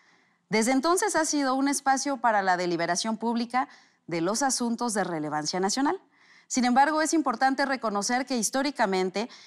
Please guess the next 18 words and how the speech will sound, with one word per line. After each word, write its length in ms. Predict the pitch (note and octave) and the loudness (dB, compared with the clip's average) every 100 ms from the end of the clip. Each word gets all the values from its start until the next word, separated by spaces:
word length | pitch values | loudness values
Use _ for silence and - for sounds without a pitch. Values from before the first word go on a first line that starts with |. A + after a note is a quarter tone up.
| - | -10
existe 520 | G#3 - C4 B3+ D4+ | -6 -2 0 0 2
una 280 | D#4+ D#4 C#4 | 2 4 4
brecha 460 | G3+ G#3+ G#3 G#3+ D#3+ - - | 2 0 0 0 0 -6 -6
entre 280 | F#3 F#3 G3 | -2 2 2
los 180 | G3 | 2
pueblos 580 | - D#4+ E4+ E4+ G4 - - | 2 4 4 2 0 -4 -8
y 80 | |
sus 260 | G3+ A3+ G3+ | -6 -6 -4
parlamentos, 920 | A#3 A3+ A#3+ A#3+ C#4 D4+ A3 D#3+ - _ - - - | -2 0 2 2 2 0 -2 -8 -10 _ -20 -20 -2
no 120 | D#4+ | 0
solo 240 | G4 G4+ | 2 4
en 120 | B3+ A3+ | 2 2
México, 460 | C4+ E4 C#4 D#4 | 0 0 -2 -2
sino 280 | D#4+ C4 G#3 | 0 0 0
en 120 | F#3+ | 0
todo 280 | F3+ G#3+ G#3+ | 0 0 0
el 100 | F#3+ | 0
mundo. 500 | F3+ F#3+ G3 E3+ - | 0 0 0 -2 -6